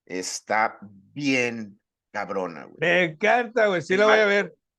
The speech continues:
Speaker 1: el vato que actúa, no sé, pues, es un australiano, güey, no, no es nadie conocido, pues.
Speaker 2: Ajá, excelente.
Speaker 1: Es,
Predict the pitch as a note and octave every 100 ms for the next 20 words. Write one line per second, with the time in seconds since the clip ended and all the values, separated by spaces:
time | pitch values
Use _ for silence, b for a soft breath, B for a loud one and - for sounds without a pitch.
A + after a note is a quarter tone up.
0 | - B2+ C3 C#3 G3+ F#3 F3 D3+ D#3 E3
1 | D#3+ C3 C#3 D3+ D#3 - B2+ A#2+ A#2+ A2+
2 | F#2+ F2 F2 F2 _ G2 F#2+ F#2 G2 F#2+
3 | G#2+ A#2 A#2+ G2 F2+ A2 F2+ - _ _
4 | _ _ _ E2+ - - A2+ - G2+ E2+
5 | F#2+ A#2 G#2+ G2 E2+ - - -